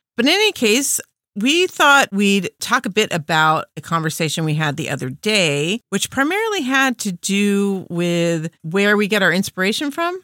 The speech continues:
and primarily in relation to how much input we get from other people's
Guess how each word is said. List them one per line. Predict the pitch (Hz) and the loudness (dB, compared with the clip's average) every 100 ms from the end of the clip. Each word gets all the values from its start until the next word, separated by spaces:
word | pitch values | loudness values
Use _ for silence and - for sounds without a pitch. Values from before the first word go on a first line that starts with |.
| - | -4
and | 185 175 170 175 170 - | 0 2 2 2 -4 -8
primarily | - 202 196 196 202 196 185 180 170 165 - _ | -4 -2 2 2 2 2 2 2 2 0 -4 _
in | 160 170 | -2 -2
relation | 165 160 160 - 160 151 | 0 -2 -2 -2 -4 -4
to | - 175 160 160 | -4 -4 -4 -6
how | - 202 196 | -4 0 2
much | 202 185 175 - | 4 2 0 -4
input | 214 233 233 208 - | 0 0 2 -2 -2
we | 170 | -2
get | 147 175 160 | -2 -2 -2
from | - 156 - | -2 -6 -4
other | 160 165 | -4 -4
people's | 151 - 160 156 139 | -6 -8 -8 -6 -8